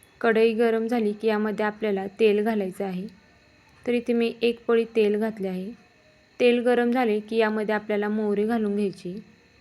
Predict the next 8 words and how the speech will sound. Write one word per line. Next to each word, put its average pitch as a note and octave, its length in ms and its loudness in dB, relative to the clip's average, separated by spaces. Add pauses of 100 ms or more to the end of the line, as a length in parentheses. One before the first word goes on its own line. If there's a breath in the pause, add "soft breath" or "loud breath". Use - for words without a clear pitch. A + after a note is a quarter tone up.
(720)
मोहरी A#3+ 440 2
तडतडली A3+ 500 0
की G3 180 -8
यामध्ये G#3+ 380 0
आपल्याला G#3 400 -2
जिरे G3+ 360 2
घालायचे G3+ 400 -4
आहे. F3+ 180 -8